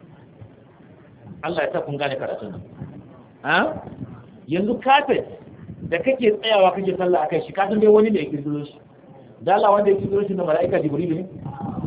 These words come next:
Ko Mika'il? Wa ya ƙirƙiro shi? Ba mutum ba? To kai wani tunani kake yi kan wannan? Ko kawai sai dai a ƙirƙiro kai kawai ka bata?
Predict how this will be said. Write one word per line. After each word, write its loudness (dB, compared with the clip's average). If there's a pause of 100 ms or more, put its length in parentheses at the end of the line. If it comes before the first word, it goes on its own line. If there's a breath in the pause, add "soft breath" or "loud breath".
(400)
Ko 4
Mika'il? 0 (1080)
Wa 6
ya 6
ƙirƙiro 4
shi? -8 (1080)
Ba 0
mutum 0
ba? 2 (680)
To -2
kai 4
wani 4
tunani -2
kake -4
yi -2
kan -4
wannan? -6 (640)
Ko 8
kawai 6
sai 4
dai 2
a -
ƙirƙiro -4
kai 0
kawai 2
ka -4
bata? 0